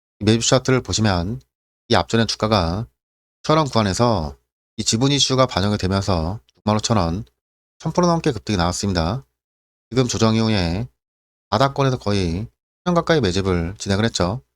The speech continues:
지금 주가가 육천 원, 여기서 거래가 되고 있는데 주가가 안착이 되는 건 조금씩 비중을 크게 나가시면 됩니다. 이 앞전에 이 레인보우 차트를 잠깐 보여드리면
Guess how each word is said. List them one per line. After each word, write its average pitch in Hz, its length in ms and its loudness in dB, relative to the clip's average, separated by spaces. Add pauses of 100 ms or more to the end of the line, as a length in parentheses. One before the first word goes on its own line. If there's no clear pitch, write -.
(380)
지금 110 100 -4
주가가 104 680 0
육천 113 240 -2
원, 98 260 -2 (480)
여기서 123 240 2
거래가 156 280 2
되고 104 200 2
있는데 95 560 0 (360)
주가가 113 460 0 (400)
안착이 139 460 0
되는 113 240 0
건 107 140 0
조금씩 98 600 -4
비중을 98 540 -4 (540)
크게 180 100 0
나가시면 101 320 0
됩니다. 92 540 -2 (400)
이 113 40 4
앞전에 107 520 0 (500)
이 - 40 0
레인보우 156 340 2
차트를 156 260 0
잠깐 95 280 -2
보여드리면 98 680 -2